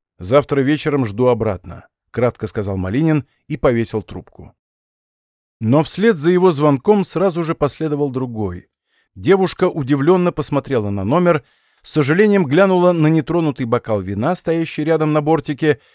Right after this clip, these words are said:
и нажала на кнопку ответа. «Я слушаю.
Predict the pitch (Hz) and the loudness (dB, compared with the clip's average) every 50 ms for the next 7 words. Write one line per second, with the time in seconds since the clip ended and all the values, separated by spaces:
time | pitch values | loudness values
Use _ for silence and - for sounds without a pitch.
0 | _ _ - 143 156 156 143 120 - 151 180 185 170 156 143 - - 135 139 - | _ _ -2 2 4 4 4 4 4 2 2 2 2 0 -2 -2 -2 -4 -4 -4
1 | - - 127 117 - - 98 92 85 - - - - _ _ _ _ _ _ _ | -2 -2 -2 -2 -2 -6 -10 -10 -10 -12 -16 -20 -20 _ _ _ _ _ _ _
2 | _ _ _ _ _ _ _ _ _ _ _ - 110 127 139 127 - - 131 135 | _ _ _ _ _ _ _ _ _ _ _ -6 -2 -2 -2 -2 -2 -6 -6 -6
3 | 135 - 170 170 175 160 | -6 -6 -6 -6 -6 -8